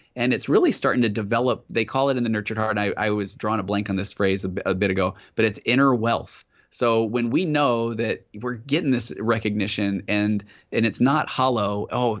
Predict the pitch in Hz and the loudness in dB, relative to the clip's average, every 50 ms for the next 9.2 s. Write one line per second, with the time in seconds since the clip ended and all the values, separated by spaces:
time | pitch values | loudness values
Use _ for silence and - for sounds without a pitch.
0 | - 107 107 113 107 101 110 107 98 101 - 110 82 87 107 - 101 95 95 95 | -4 -4 -2 0 0 0 0 0 -2 0 0 0 0 0 -2 -2 -2 -2 -2 -2
1 | 101 104 101 101 95 95 90 87 92 - - - - _ _ - - 117 113 113 | -2 -2 -4 -4 -4 -4 -4 -4 -4 -8 -12 -20 -20 _ _ -4 -2 0 2 2
2 | 113 113 123 139 131 113 110 107 107 113 110 113 110 110 101 101 101 101 98 92 | 2 2 2 2 0 0 0 0 -2 -4 -4 -4 -2 -2 -2 0 0 -2 -2 -4
3 | 104 - - - - 113 107 104 101 104 104 95 98 98 - - - - - 87 | -6 -10 -12 -6 -2 0 0 2 2 0 0 0 0 0 0 -2 -4 -8 -4 -2
4 | 104 101 101 101 98 98 95 95 101 98 98 101 101 98 101 98 95 107 107 104 | 0 0 2 2 2 2 2 0 0 0 2 2 2 2 0 0 -2 -2 -4 -4
5 | - - - 110 113 110 107 101 - 127 120 117 110 104 117 120 120 110 104 117 | -4 -4 -2 0 0 0 0 0 2 4 4 4 2 2 0 0 0 0 0 0
6 | 117 110 110 107 107 107 107 104 101 - _ _ _ _ _ _ - 104 101 101 | 0 0 0 0 0 -2 -2 -4 -6 -10 _ _ _ _ _ _ -4 -4 -2 0
7 | 110 107 110 107 104 104 104 98 98 95 85 - - - 104 101 95 95 - 98 | 0 2 2 2 2 2 2 0 0 0 -2 -4 -4 -4 -4 -2 -2 -4 -4 -2
8 | 98 127 208 214 170 131 117 - - - 104 101 98 98 92 - - 101 95 92 | 0 0 2 2 2 2 2 0 -2 -2 -2 0 0 -2 -2 -4 -2 -2 0 2
9 | 92 131 208 - | 2 0 0 -2